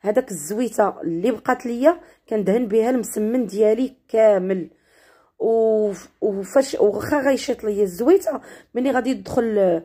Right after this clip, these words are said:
اللاطه للفران، غادي ن-، <clears throat> فين ما يبان ليا الطاب نحل عليه نشوفه، غادي نعاود ندهنو شويه باش هكا كيجيونا مورقين مزيان مزيان.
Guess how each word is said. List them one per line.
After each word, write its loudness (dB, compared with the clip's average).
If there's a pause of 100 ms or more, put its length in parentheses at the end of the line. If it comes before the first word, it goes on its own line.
(300)
اللاطه 2
للفران، -2 (720)
غادي 0
ن-، 2 (640)
<clears throat> -6
فين -2
ما 4
يبان 4
ليا 2
الطاب 2 (1160)
نحل 0
عليه 2
نشوفه، 0 (380)
غادي 0
نعاود 2
ندهنو -2
شويه -4
باش 0
هكا -4
كيجيونا -2 (320)
مورقين 0
مزيان -4
مزيان. -2